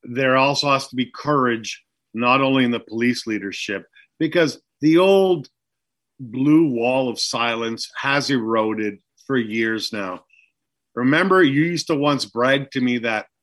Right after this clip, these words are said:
you never wanted to represent, spend a single dollar for any rotten apple that was gonna smear the rest of a platoon in one division.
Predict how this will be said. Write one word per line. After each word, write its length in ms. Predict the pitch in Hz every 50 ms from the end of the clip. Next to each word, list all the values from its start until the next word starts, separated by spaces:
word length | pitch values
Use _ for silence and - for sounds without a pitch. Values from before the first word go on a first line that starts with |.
| _ _ _ _ _ _ _ _ _ _
you 300 | 117 117 123 160 190 202
never 460 | 202 180 170 175 170 170 147 180 180
wanted 680 | 156 123 120 120 123 123 123 127 139 147 160 165 151 _
to 100 | - 123
represent, 840 | 107 101 117 131 131 - 170 180 170 135 - 165 143 135 139 147 - _ _ _ _ _ _ _
spend 500 | - - - - - 156 139 135 135 127
a 60 | 117
single 640 | - - - - 196 220 214 220 214 214 214 185 151
dollar 640 | 147 170 165 156 151 143 127 104 92 87 90 - _ _ _ _ _ _ _ _ -
for 200 | 127 127 - - -
any 520 | 143 156 156 156 160 170 185 185 156 - _ _ _
rotten 600 | 92 98 104 113 135 151 160 - - 185 180 165
apple 560 | 160 160 170 175 - - 131 120 123 120 - _ _ _ _ _ _
that 140 | 139 135 127
was 160 | 131 127 -
gonna 200 | - 139 127 123
smear 720 | - - - - - 180 190 185 170 147 127 131 135 131 _ _ _ _ _
the 100 | 127 117
rest 340 | 113 127 143 156 - - 180
of 100 | 160 156
a 80 | 160
platoon 800 | - - 147 147 131 135 - - 175 175 151 139 131 135 131 131 _
in 180 | 135 131 135 131
one 200 | 127 135 131 131
division. 560 | 135 123 120 139 147 143 120 123 120 104